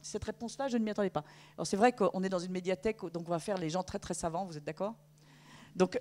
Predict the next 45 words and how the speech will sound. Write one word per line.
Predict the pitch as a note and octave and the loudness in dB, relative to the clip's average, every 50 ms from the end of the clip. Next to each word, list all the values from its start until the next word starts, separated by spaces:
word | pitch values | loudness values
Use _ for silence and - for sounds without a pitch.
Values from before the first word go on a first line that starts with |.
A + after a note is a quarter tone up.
| - | -4
c'est, | - - A3+ G#3+ - | -2 2 2 4 4
c'est | - - C4 | 4 0 0
vrai | A#3+ G#3 A3 C#4 C#4+ | 0 4 4 4 4
que | - - G3+ | 6 4 4
très | G3 - - - C4 C4 | 4 4 2 2 2 2
souvent, | B3+ - A3 G#3 B3 C#4 | 2 2 2 4 4 4
quand | - - G3 - | 4 2 -2 0
on | G#3 | 0
est | G3 | 0
journaliste, | F#3+ G3 F#3+ F#3 F#3+ A3 C4 C4+ - - G#3 - | 2 2 2 2 2 2 0 -2 -4 -8 -8 -6
on, | - - - - - | -6 -8 -10 -8 -8
on, | F#3 F3 F3 E3 D#3+ - - - - - - - - - - | -8 -6 -6 -6 -6 -8 -10 -14 -20 -20 -20 -18 -18 -18 -16
vous, | - - D3 D#3+ - | -16 -12 -12 -10 -10
vous | D#3 E3 | -10 -10
devez | E3 D#3 D#3+ E3+ E3 D#3 D3 C#3 | -8 -2 0 2 2 4 4 2
rire | C3 C3 D3 F#3+ - D#3+ | 0 2 0 -2 -2 0
vous-même | D#3 F3 G3+ A3+ A3+ | 0 0 2 2 2
quand | - F#3+ | 2 0
vous | D#3 D3+ | -2 0
regardez | D#3+ F3 D#3+ E3+ F3+ | 0 -2 0 2 2
la | E3 | 0
télé. | - - F3+ G#3+ | 0 -2 -4 -4
Des | A3 G#3 F#3+ | -2 -4 -4
fois, | - - A#3 | -4 -4 -2
on | A3+ | -2
a | G3+ | 0
l'impression | F3 D#3+ - - F3+ - - A3+ A#3 B3+ - - - - - - - - - - - - | -2 -2 -4 -6 -8 -6 -4 -4 -4 -4 -6 -12 -20 -20 -20 -20 -20 -20 -20 -20 -6 2
que | - G3 F#3 - | 4 4 4 4
les | - F#3+ | 2 2
journalistes | F#3 F#3+ G#3 B3 A3+ - | 4 4 4 2 2 0
font | - A3+ | -2 -2
des | G3 F#3+ | -2 -2
castings. | F#3+ - G3 F3 - - - F3 D#3+ D#3+ D#3 D#3+ - | 0 0 0 0 0 -4 -6 -6 -6 -6 -8 -8 -10
Alors, | D3 C3+ | -10 -10
des | C3+ D3+ | -10 -10
fois, | - - - | -6 -6 -6
ça | - - | -6 -2
leur | D#3 C#3+ | -2 0
arrive | C#3+ C#3+ D3+ E3 D3+ | 0 0 -2 -4 -6
vraiment. | C#3+ D3 D3 - - - - - - - | -6 -6 -6 -6 -8 -12 -20 -20 -16 -8
Donc, | - F3+ F3 - - - - | -8 -6 -4 -4 -4 0 0
euh, « | F3+ F3 - - | 0 0 0 0
Allô, | F#3 F3+ F#3+ G#3+ A#3 | 0 2 4 4 4
je | G#3 G#3 | 2 2
cherche | F#3+ - B3 A3+ - - | 2 2 0 0 0 -2